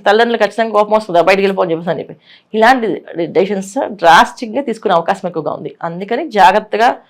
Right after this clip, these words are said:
ఉండడము, బ్యాలెన్స్‌గా ఉండడం అనేది చాలా అవసరం వీళ్ళకి. ఎన్ని గ్రహాలు ఎప్పుడు కొన్నా ఏంటంటే ఫుల్ నెగిటివ్ సోర్స్ ఉన్నప్పుడు మనం జాగ్రత్తగా అడుగులో అడుగు వేయడం ఇంపార్టెంట్. అది పర్లేదు, మనకి పాజిటివే వస్తుంది, అది ఏం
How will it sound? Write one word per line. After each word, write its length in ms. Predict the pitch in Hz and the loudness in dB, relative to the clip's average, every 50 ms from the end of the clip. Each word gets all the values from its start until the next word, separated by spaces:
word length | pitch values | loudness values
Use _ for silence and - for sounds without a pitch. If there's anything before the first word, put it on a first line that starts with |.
| _ _ _ _ _ | _ _ _ _ _
ఉండడము, 380 | 180 185 180 170 170 175 190 220 | -2 -2 0 0 2 0 0 0
బ్యాలెన్స్‌గా 600 | 208 175 190 190 185 208 226 233 220 233 233 226 | 2 6 6 8 8 8 6 4 4 2 2 4
ఉండడం 240 | 190 180 165 180 185 | 4 4 4 4 4
అనేది 220 | 180 185 226 277 | 4 4 2 0
చాలా 440 | 285 - - - - 208 - 220 214 | 0 2 4 6 8 8 8 8 8
అవసరం 320 | 180 160 165 - - 160 156 | 8 6 4 0 -4 -4 -2
వీళ్ళకి. 280 | - - 151 - - _ _ _ _ _ - - - _ | -2 -4 -6 -8 -14 _ _ _ _ _ -20 -20 -10 _
ఎన్ని 220 | 180 185 214 233 240 | -4 0 0 2 4
గ్రహాలు 640 | 240 214 208 208 214 214 233 233 240 226 - - 170 | 6 6 6 8 8 8 8 8 6 4 2 0 -2
ఎప్పుడు 320 | 185 185 - 202 214 226 | -4 -2 0 2 2 2
కొన్నా 240 | 220 214 208 208 208 | 4 2 2 2 0
ఏంటంటే 580 | 196 190 190 196 202 202 214 208 220 208 214 - - _ _ _ | 0 -2 -2 -4 0 2 2 2 2 2 -2 -10 -20 _ _ _
ఫుల్ 320 | _ - 233 262 277 269 240 | _ 0 2 2 2 2 2
నెగిటివ్ 280 | 214 214 214 247 262 | 2 2 2 0 0
సోర్స్ 300 | 254 247 220 214 214 226 | 2 2 2 2 2 0
ఉన్నప్పుడు 500 | 214 190 185 180 180 175 180 - - - - _ _ - | -2 -2 0 0 0 0 0 0 -2 -6 -12 _ _ -2
మనం 220 | 190 196 202 214 | 0 0 0 4
జాగ్రత్తగా 540 | 190 180 139 185 190 - - 202 240 247 - | 4 6 6 4 4 0 -2 0 0 2 2
అడుగులో 260 | - 180 185 190 202 185 | 2 2 2 4 4 4
అడుగు 180 | 175 175 175 | 4 2 0
వేయడం 300 | 160 165 165 170 196 254 | -2 -2 0 2 2 0
ఇంపార్టెంట్. 540 | 254 190 175 185 139 - - - - - - - _ _ _ _ _ _ _ _ _ _ _ _ - 180 | 0 0 -4 -6 -8 -8 -8 -12 -16 -18 -20 -20 _ _ _ _ _ _ _ _ _ _ _ _ 0 0
అది 80 | 190 180 190 | 2 4 4
పర్లేదు, 260 | 185 196 208 214 214 208 | 4 4 4 4 4 2
మనకి 160 | 190 190 196 - 196 | 2 0 0 2 4
పాజిటివే 340 | 170 180 185 - 233 214 196 175 | 4 4 2 2 2 2 2 2
వస్తుంది, 220 | 175 - - 196 185 | 0 -2 -4 -4 -2
అది 80 | 175 185 180 165 | -2 0 -2 -2
ఏం 80 | 175 | -2